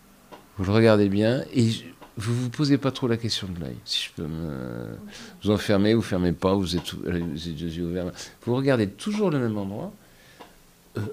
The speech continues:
Speaker 1: Antonio, si je peux me permettre de décroiser, vous demander de croiser les pieds. C'est ça, toujours décroiser les pieds pour être le plus, euh, détendu possible. Que les pieds, je les vois pas trop. Et ce point-là, alors vous laissez la tête se placer comme vous avez, voilà. C'est très bien.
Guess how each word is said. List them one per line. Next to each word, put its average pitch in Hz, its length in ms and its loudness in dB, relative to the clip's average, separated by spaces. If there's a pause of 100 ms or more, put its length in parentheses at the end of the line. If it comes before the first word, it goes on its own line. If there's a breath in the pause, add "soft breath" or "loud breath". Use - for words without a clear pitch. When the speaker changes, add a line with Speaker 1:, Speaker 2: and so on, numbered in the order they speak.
Speaker 1:
Antonio, 131 440 4
si 117 120 -4
je 113 80 -4
peux 139 100 0
me 127 80 2
permettre 120 280 2
de 90 100 -2
décroiser, 120 420 -6
vous 95 140 -10
demander 104 240 -6
de 95 140 -8
croiser 113 300 -8
les 92 80 -8
pieds. - 180 -16 (260)
C'est - 220 -18
ça, - 20 -20 (160)
toujours 92 220 -14
décroiser 85 380 -10
les 73 60 -8
pieds 90 160 -12
pour 78 160 -16
être 76 120 -14
le - 120 -20
plus, - 300 -12
euh, 76 100 -12 (320)
détendu 76 360 -16
possible. - 400 -16 (580 loud breath)
Que 82 60 -12
les 76 80 -12
pieds, 90 160 -14
je 80 80 -16
les 76 80 -14
vois 73 100 -12
pas 69 140 -18
trop. - 320 -18 (720 soft breath)
Et 95 60 -16
ce - 140 -6
point-là, 113 800 -4
alors 92 180 -6
vous 101 140 -8
laissez 110 300 -6
la 101 100 -2
tête - 560 -10
se - 240 -12
placer 95 380 -10
comme 139 200 -12
vous 127 120 -8
avez, - 80 -6
voilà. 85 160 -10 (1040)
C'est - 140 -20
très 92 100 -16
bien. - 80 -18